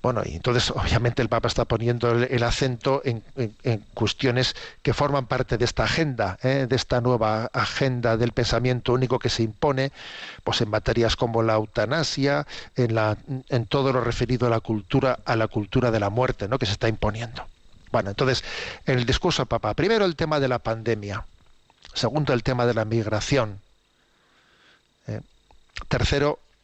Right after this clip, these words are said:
el tema, mm, referido a la imposición de un pensami-, a la pretensión de imponer un pensamiento único, ¿no? En torno a, a esa especie de dogma de la, de la ideología de género. Y finalmente,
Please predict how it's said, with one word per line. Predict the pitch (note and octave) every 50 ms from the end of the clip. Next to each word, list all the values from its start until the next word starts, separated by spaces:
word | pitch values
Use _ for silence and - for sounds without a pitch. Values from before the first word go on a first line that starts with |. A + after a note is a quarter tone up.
| _ _ _ _ _
el | - B2+ A#2+ -
tema, | - C3+ B2+ B2+ B2+ C3 C#3+ - - _ _ _ _ _ _ _ _ -
mm, | C#3+ C3 A#2+ A#2 A2+ G#2+ G#2+ G#2 G2+ - - - - - - -
referido | - B2 A#2 - C3 A2+ A#2+ B2 A#2 C#3 D3
a | - C#3
la | B2+ C3
imposición | B2+ B2 - C3 A#2 - A2+ G#2+ - - B2+ C3 C3 C3 C3 - - - - -
de | - C#3 A#2 - - B2 B2 B2
un | B2 B2+ B2 A#2+ A#2+ A#2 A2+ - - - - - - -
pensami-, | - C3 A#2+ - - A#2 A#2+ B2 C3+ -
a | C3+
la | C3 A#2+
pretensión | - - C#3 C3+ - - A#2 A#2 - - C#3+ C3+ C3
de | C#3
imponer | C3 B2+ - - B2+ B2+ C3 B2+
un | C3 B2
pensamiento | - C3 B2+ A#2+ - - A#2 A#2 A#2+ C3 B2+ B2 - - B2+ A#2+ A#2+ - -
único, | D3 C3+ B2 A#2 A2+ - A#2 G#2
¿no? | A2+ A#2
En | A#2 A2
torno | - B2+ A#2 A2 A#2+ A#2+ B2 A#2+ - - - - - - - -
a, | A#2+ A2+ A2 G#2+ G#2 -
a | - A#2+
esa | A#2 - - A2+
especie | - - A#2+ - - B2
de | A#2+ A2+
dogma | G#2 B2+ B2 - - B2+ B2 A#2+
de | A#2+ B2
la, | A#2 A#2 A#2+
de | - - A#2 A2+ B2+
la | A#2+ A#2 A2+ A2+ - - - - - _
ideología | - D#3 C3 A#2 A#2 B2 A#2 G#2 A2 A2 - - C3 B2+ A2+
de | A2+ G#2+
género. | - - C3+ B2 A2+ G2+ G#2 G2 - - - - - - - - - - - - - - - _
Y | -
finalmente, | - - E3 D3+ F3+ F#3+ F#3+ F#3 F3 D#3 - D3+ D#3+